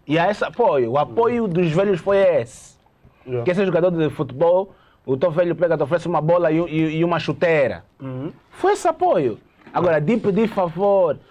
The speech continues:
Speaker 1: "Ah, eu sou fulano, vim aqui pro meu, pro meu filho ganhar prêmio, pro meu filho passar na rádio, et cetera." Nunca
Speaker 2: Isto não
Speaker 1: existiu
Speaker 2: aconteceu?
Speaker 1: isso, nunca existiu isso.
Speaker 2: Nunca houve uma chamada de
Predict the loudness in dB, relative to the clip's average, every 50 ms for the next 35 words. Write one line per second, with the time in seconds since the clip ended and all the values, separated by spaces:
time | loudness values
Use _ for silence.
0 | -20 -10 -4 -2 0 0 0 0 0 -2 -2 -2 -2 0 0 2 0 0 -2 -2
1 | -2 -2 -2 0 0 -2 -2 -2 -2 -2 -2 -2 -4 -6 -10 -14 -8 -6 -6 -4
2 | -4 -4 -4 -2 -2 -2 0 0 -2 -4 -6 -10 _ _ _ -6 -4 -2 0 0
3 | -2 -2 -2 -2 -2 -2 -2 -2 -4 -4 -6 -6 -6 -4 -4 -4 -2 0 0 0
4 | 0 -2 -2 -2 -4 -4 -2 -2 -2 0 0 0 0 0 0 0 0 -2 -4 -2
5 | -2 -2 -2 0 -2 -4 -4 -2 -2 -2 -2 -2 -2 -2 -2 -2 -4 -2 -2 -2
6 | -2 -2 -2 -4 -4 -4 -4 -2 -2 -4 -6 -6 -8 -10 -10 -6 -4 -2 -2 -2
7 | -2 -2 -2 -2 0 0 -2 -2 -2 -4 -4 -4 -2 -2 -2 -2 -2 -2 -4 -2
8 | -2